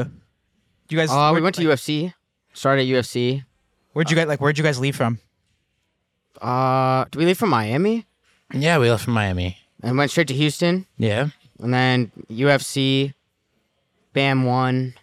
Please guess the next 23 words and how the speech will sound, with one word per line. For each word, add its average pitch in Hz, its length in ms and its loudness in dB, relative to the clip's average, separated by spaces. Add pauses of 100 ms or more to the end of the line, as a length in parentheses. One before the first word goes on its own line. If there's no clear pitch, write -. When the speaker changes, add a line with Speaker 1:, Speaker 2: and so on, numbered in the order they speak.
(160)
Speaker 2:
Uh, 107 160 -4
we 120 80 -2
were 117 60 -2
with 117 100 -6
Suga. 123 480 -2
It 135 60 -10 (200)
was 113 120 -12
fucking 110 400 -4
dope. 107 320 -2
Speaker 1:
Did - 180 -10
you 135 60 0
Speaker 2:
It 135 40 2
was 127 60 4
Speaker 1:
guys 123 60 0
Speaker 2:
a - 20 0
really 165 340 2
lit 143 160 0
card. 143 180 -2
You 123 60 -4
guys 127 140 -2
watch 127 280 0
or 123 80 -4
no? 104 220 -4